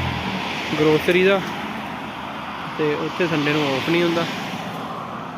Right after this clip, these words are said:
ਸੱਤਾਂ ਦੇ ਸੱਤੋਂ ਦਿਨ ਖੁੱਲ੍ਹਦਾ ਆ। ਚਲੋ ਚੰਗਾ ਜੀ, ਸਤਿ ਸ੍ਰੀ ਅਕਾਲ ਜੀ, ਖੁਸ਼ ਰਹੋ, ਆਬਾਦ ਰਹੋ,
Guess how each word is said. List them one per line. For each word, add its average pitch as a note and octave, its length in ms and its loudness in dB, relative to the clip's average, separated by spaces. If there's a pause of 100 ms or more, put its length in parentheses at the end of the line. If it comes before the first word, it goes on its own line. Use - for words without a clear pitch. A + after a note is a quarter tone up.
(200)
ਸੱਤਾਂ D#3+ 260 0
ਦੇ D#3+ 100 2
ਸੱਤੋਂ E3 320 -2
ਦਿਨ D#3 360 2 (100)
ਖੁੱਲ੍ਹਦਾ D3 340 -2
ਆ। D3+ 60 -6 (2500)
ਚਲੋ F#3 160 2
ਚੰਗਾ G#3 320 4
ਜੀ, A#3 120 4
ਸਤਿ G#3+ 160 2
ਸ੍ਰੀ A3 220 2
ਅਕਾਲ G#3 240 6
ਜੀ, A3+ 140 2 (840)
ਖੁਸ਼ G3+ 220 6
ਰਹੋ, A#3 320 8 (180)
ਆਬਾਦ F3+ 320 6
ਰਹੋ, A3+ 300 6